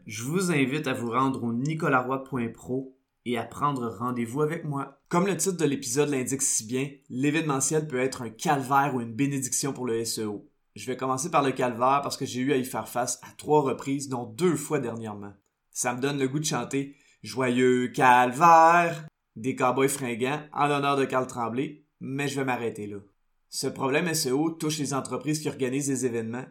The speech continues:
et qui en font la promotion sur leur site web. Par exemple, si la compagnie X Y Z organise des formations en présentiel ou des webinaires et que pour chaque événement, le site web crée une page spécifique à l'événement, on risque d'avoir ce problème-là.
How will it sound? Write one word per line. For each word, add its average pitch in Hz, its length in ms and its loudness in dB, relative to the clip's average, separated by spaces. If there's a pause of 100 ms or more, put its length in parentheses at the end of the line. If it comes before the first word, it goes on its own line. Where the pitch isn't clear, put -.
et 120 80 -14
qui 120 140 -6
en 117 80 -4
font 135 160 -6
la 131 100 0
promotion 123 460 -6
sur 131 160 -4
leur 113 160 -8
site - 260 -10
web. 113 220 -6 (480)
Par 113 120 -2
exemple, 131 460 -2 (340)
si - 200 -4
la 220 80 -2
compagnie 180 420 -2
X 170 240 -2
Y 135 300 -2
Z 147 240 0
organise 123 440 -4
des 135 120 -2
formations 117 500 -4
en 143 80 -2
présentiel 131 880 -4
ou 170 80 -4
des 143 140 2
webinaires 123 720 -4
et 131 100 -8
que - 80 -8
pour - 220 -10
chaque 185 240 -6
événement, 131 340 -2
le 156 60 -2
site - 240 -4
web 135 160 -4
crée - 220 -6
une 123 120 -8
page 135 260 -4
spécifique 170 680 -4
à 131 40 0
l'événement, 120 480 -4 (600)
on 147 180 4
risque 147 240 0
d'avoir 120 260 0
ce 120 120 -6
problème-là. 107 540 -8